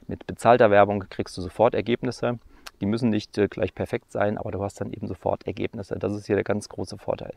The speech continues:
Nicht zuletzt musst du dir natürlich ein Produkt aussuchen. Habe ich ja eben schon mit der Angel so ein kleines Beispiel gebracht. Produkte findest du auf verschiedenen Seiten im Bereich Finanzen, zum Beispiel Tarifcheck.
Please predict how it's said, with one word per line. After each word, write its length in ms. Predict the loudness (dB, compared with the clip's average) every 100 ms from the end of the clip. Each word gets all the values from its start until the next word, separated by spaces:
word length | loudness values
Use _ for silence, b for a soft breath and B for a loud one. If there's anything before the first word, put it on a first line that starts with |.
| _
Nicht 200 | -4 -2
zuletzt 360 | -2 -4 -4 -6
musst 160 | -6 -2
du 60 |
dir 120 | -2
natürlich 360 | -2 -4 -4 -4
ein 80 | -4
Produkt 340 | -2 -4 0
aussuchen. 640 | 0 0 -2 -2 -2 -4 -8 -12
Habe 120 | -8 -4
ich 80 |
ja 60 | -2
eben 160 | -2 -2
schon 120 | -2
mit 100 | 0
der 140 | 0
Angel 320 | 2 2 0
so 80 | -2
ein 60 | -4
kleines 280 | 0 -2 -2
Beispiel 360 | -4 0 0
gebracht. 480 | 0 2 2 0 -20 B B B B B -4
Produkte 420 | 2 4 2 -2
findest 360 | 0 0 0 0
du 180 | 0
auf 160 | 2 2
verschiedenen 640 | 2 -2 -2 -2 0 0
Seiten 460 | 4 4 2 -2 -8 -8
im 140 | -4 -2
Bereich 300 | 0 0 -2
Finanzen, 520 | -2 0 -2 -6 -10
zum 140 | -2
Beispiel 300 | 0 0 -4
Tarifcheck. 720 | -2 -2 -2 -4 -2 -4 -4